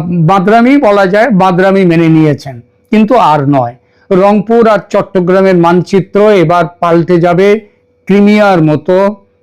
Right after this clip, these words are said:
এ কথা কিন্তু নয়াদিল্লির বিভিন্ন মহলে ঘুরে বেড়াচ্ছে। নয়াদিল্লির বিভিন্ন সূত্র জানাচ্ছে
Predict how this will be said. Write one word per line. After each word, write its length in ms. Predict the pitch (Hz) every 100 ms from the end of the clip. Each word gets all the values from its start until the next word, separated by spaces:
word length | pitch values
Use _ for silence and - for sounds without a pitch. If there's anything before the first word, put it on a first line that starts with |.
| _
এ 120 | 190 175
কথা 240 | 175 175
কিন্তু 540 | 156 170 170 190 190 185 _ _
নয়াদিল্লির 760 | 165 160 175 165 170 170 175 165
বিভিন্ন 600 | 131 160 175 185 175 170
মহলে 520 | 147 151 160 175 185
ঘুরে 400 | 165 143 151 156
বেড়াচ্ছে। 840 | 143 147 143 139 - - 214 139 - _ _ _ _ -
নয়াদিল্লির 580 | 202 220 220 247 247 240
বিভিন্ন 440 | 214 240 262 262
সূত্র 480 | - 240 - - 262
জানাচ্ছে 720 | 214 220 214 - 240 247